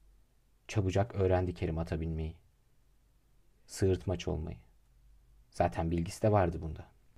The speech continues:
Kayalardan genç bir keçi gibi inmeyi, gizlenmeyi ormanda. Ve bütün bu marifetleriyle Kerim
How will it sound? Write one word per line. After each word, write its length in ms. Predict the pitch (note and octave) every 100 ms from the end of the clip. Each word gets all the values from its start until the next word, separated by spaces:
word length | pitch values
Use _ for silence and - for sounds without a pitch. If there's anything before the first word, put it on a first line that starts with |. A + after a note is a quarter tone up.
| - - - -
Kayalardan 640 | - G2 G2 F#2+ F#2+ G2+ G2+
genç 320 | G#2+ B2 -
bir 160 | G#2 -
keçi 260 | G2+ -
gibi 200 | G#2+ F2
inmeyi, 500 | F2 E2+ E2 F2 A#2 A#2+ - _ - - -
gizlenmeyi 560 | F#2+ F2+ F2 F2 E2+ E2+
ormanda. 540 | D#2+ D#2+ D2+ D2+ - - - - _ _ _ _ _ _ _ _ _ _ F#2+
Ve 140 | F#2
bütün 320 | F#2+ - C3+
bu 80 | G#2+
marifetleriyle 880 | F#2 F2+ F2+ F#2 - F#2 F#2+ F#2 F2
Kerim 340 | - F2+ F2+